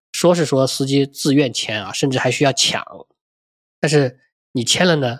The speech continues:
平台就会优先派单给你，多到可能根本跑不完的那种，啊，就是本来就是早晚高峰嘛，啊，多到就是这种你可能上个厕所的时间都没有。但是如果你不签安心包，平台就不会给你优先派单。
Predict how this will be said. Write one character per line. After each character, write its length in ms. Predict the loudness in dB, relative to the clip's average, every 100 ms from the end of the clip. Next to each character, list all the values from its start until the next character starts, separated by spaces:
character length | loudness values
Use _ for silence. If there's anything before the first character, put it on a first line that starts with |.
| _
平 160 | -6 0
台 120 | 2
就 120 | 2
会 120 | 0 2
优 160 | 2
先 200 | 2 0
派 180 | 0 -2
单 180 | -2 -6
给 140 | -8
你， 160 | -10 -16 _ _ _ 0
多 120 | 2
到 140 | 2
可 200 | 0 -6
能 120 | -4
根 160 | 0 0
本 100 | 0 -4
跑 180 | -6 -6
不 160 | -4 -4
完 200 | -4 -2
的 80 | -2
那 120 | -4
种， 200 | -8 -18 _ _
啊， 80 | -4
就 100 | -2
是 40 | 0
本 140 | -2
来 120 | 0 2
就 80 | 4
是 160 | 4
早 160 | 2 0
晚 120 | 0
高 120 | -2 -4
峰 160 | -2
嘛， 140 | -2 -4 -10 -20 _ _ -12
啊， 320 | -12 -12 -14
多 180 | -4 0
到 120 | 0
就 120 | 0
是 100 | -2
这 80 | 0
种 200 | -2 -2
你 60 | -2
可 100 | -2
能 100 | -4
上 160 | -2 -2
个 80 |
厕 160 | -2 -4
所 140 | -6
的 60 | -10
时 120 | -10
间 160 | -8 -6
都 100 | -6
没 120 | -6
有。 160 | -10 _ _
但 140 | -4 0
是 60 |
如 140 | 2 4
果 120 | 2
你 140 | 0
不 240 | -6 -2 0
签 480 | 0 0 -2 -4 -6
安 140 | -4
心 160 | -2 -2
包， 200 | -2 -2 _
平 120 | -2 2
台 80 |
就 100 | 2
不 160 | 0 2
会 120 | 0
给 100 | 0
你 80 | -6
优 100 | -6
先 160 | -8 -8
派 160 | -8
单。 200 | -10 -12